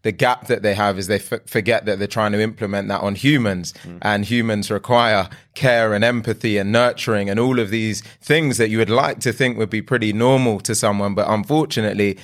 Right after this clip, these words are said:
Speaker 2: Mm.
Speaker 1: we don't see it enough. And that's where, when we talk about burnout and the challenges and just toxic cultures, a lot of it originates from that type of thing. So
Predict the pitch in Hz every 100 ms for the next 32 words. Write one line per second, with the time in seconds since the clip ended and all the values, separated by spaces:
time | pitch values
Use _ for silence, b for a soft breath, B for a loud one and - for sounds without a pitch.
0 | B 80 117 123 117 - - 127 120 -
1 | 98 95 90 - 101 110 113 - 117 104
2 | 101 101 98 - 110 107 98 92 95 107
3 | 104 101 101 98 95 B B - 90 -
4 | 123 117 110 104 98 104 98 110 - _
5 | - 147 - - 113 - 127 135 135 -
6 | 98 82 B B - 110 117 110 107 104
7 | 110 101 107 107 104 98 - 104 98 98
8 | - 104 92 95 - 113 101 90 107 98